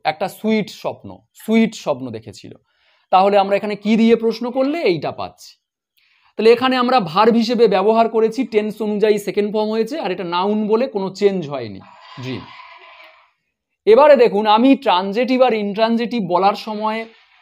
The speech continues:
বলেছিলাম যে অবজে-, যে অবজেক্টগুলো, দেখুন এখানে actually কিন্তু ড্রিম শব্দের কোনো, আহ, অবজেক্ট না দিলেও হয়।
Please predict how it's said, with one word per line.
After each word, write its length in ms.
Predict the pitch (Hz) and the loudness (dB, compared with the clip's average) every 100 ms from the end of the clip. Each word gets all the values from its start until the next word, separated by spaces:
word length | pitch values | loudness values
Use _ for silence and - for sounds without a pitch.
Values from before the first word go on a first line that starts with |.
| _ _ _ _ _ _ - 147 | _ _ _ _ _ _ -8 0
বলেছিলাম 680 | 208 233 226 170 131 147 | 4 4 0 -4 -4 -6
যে 400 | 151 196 240 302 - _ _ _ _ _ _ _ | 2 6 6 4 -6 _ _ _ _ _ _ _
অবজে-, 440 | 156 190 165 175 202 | 0 0 0 -2 -2
যে 320 | 135 208 277 | 0 -2 2
অবজেক্টগুলো, 1160 | 233 196 165 233 226 196 185 156 170 233 - _ _ _ _ _ - | 2 2 0 -4 -4 -6 -6 -2 0 0 -2 _ _ _ _ _ 2
দেখুন 320 | 226 226 196 | 2 2 -2
এখানে 380 | 220 226 233 233 | -2 -2 -2 -2
actually 800 | 156 - 170 - - 240 233 233 | -4 -8 -12 -10 0 2 2 0
কিন্তু 500 | 240 226 208 196 143 | -2 -2 -2 -4 -4
ড্রিম 360 | 151 226 233 | -2 2 2
শব্দের 600 | 233 196 175 156 208 220 | 0 -4 -6 0 2 2
কোনো, 440 | 214 208 190 165 160 _ _ _ _ _ _ | 0 -2 -4 -6 -12 _ _ _ _ _ _
আহ, 360 | - 165 165 156 160 _ - 127 - _ | -6 -2 0 -2 -4 _ -20 -20 -20 _
অবজেক্ট 540 | 175 175 143 214 226 175 | -2 -2 0 0 0 -6
না 220 | 170 196 | -4 -4
দিলেও 480 | 165 170 196 196 175 | -4 2 4 4 2
হয়। 320 | 117 98 | -4 -12